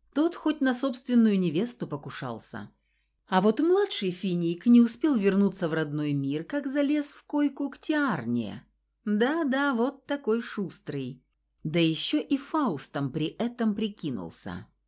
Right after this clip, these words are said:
Ох, и как же злился на него за это мой птенчик. Они только-только с семьёй бывшей невестушки отношения наладили –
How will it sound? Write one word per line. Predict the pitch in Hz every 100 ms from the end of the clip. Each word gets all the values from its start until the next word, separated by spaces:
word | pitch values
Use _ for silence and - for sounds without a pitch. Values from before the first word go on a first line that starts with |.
| _ _ _
Ох, | 330 349 -
и | 320
как | - 277 277 208
же | 214
злился | 214 226 294 294 180 175
на | 160
него | 165 156 165
за | 143 151
это | - 233 226
мой | 190 170
птенчик. | 170 - 160 110 87 - - - _ _
Они | 294 320 339
только-только | 349 330 - 247 254 226 170 170
с | 165
семьёй | - 202 185 185
бывшей | 165 175 165 - 170
невестушки | 175 165 160 - 147 -
отношения | 143 147 156 156 - 320 175 143
наладили – | 143 143 131 123 127 120 120